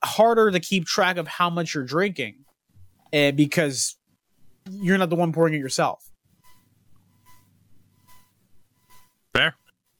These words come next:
Speaker 1: Yeah. <laughs> At least in my experience, like, if I, if I know I'm dr-, I'm, I'm having, like, two beers or whatever, and there's just an endless amount just keeps refilling when you don't, when you look away, you're, you're gonna lose track about how much you've actually had. And that's what, that, that's what happened to some of the guys that they were saying.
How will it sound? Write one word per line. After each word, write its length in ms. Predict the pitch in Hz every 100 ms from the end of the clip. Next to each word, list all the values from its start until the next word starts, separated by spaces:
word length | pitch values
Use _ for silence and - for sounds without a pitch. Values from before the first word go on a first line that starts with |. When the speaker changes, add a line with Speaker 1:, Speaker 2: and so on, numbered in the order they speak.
| _ - - - 226
Speaker 1:
Yeah. 220 | 156 135 -
<laughs> 1500 | - - - _ _ _ - _ _ _ - _ _ - 147
At 80 |
least 200 | 190 190
in 60 | 185
my 180 | 170 190
experience, 580 | 165 - 156 131 123 135
like, 200 | 123 -
if 140 | 139
I, 220 | 156 180 -
if 160 | 151 180
I 180 | 196
know 220 | 190 190 190
I'm 140 | 170
dr-, 160 | 156 165
I'm, 240 | 160 139 -
I'm 140 | 156
having, 160 | 151 151
like, 160 | 151 -
two 240 | - 170
beers 340 | 156 165 147
or 60 | 147
whatever, 380 | 143 135 131 127 - - -
and 140 | 196
there's 120 | 233
just 180 | 262 277
an 120 | 226 -
endless 420 | 233 262 277 -
amount 360 | 247 220 220 190
just 120 | 180
keeps 220 | 226 165
refilling 640 | 175 214 175 214 202 175
when 100 | 170
you 140 | 175 170
don't, 140 | 180
when 80 | 185
you 100 | 170
look 180 | 185 185
away, 440 | 170 175 151 131 _ - - -
you're, 120 | 175
you're 200 | 185 196
gonna 160 | 208 208
lose 280 | 185 214 185
track 520 | - 208 170 143 - _ _
about 160 | 151 147
how 160 | - 190
much 180 | 185 160
you've 120 | 180
actually 340 | 165 - 151
had. 280 | 151 156 104 -
And 140 | 156
that's 180 | 170 -
what, 140 | 175
that, 200 | 165 170
that's 180 | 165 175
what 60 | 175
happened 240 | 170 165
to 40 | 151
some 140 | 170
of 60 | 156
the 60 |
guys 240 | 156 156 143
that 140 | 131
they 80 | 131
were 120 | 123
saying. 300 | - 127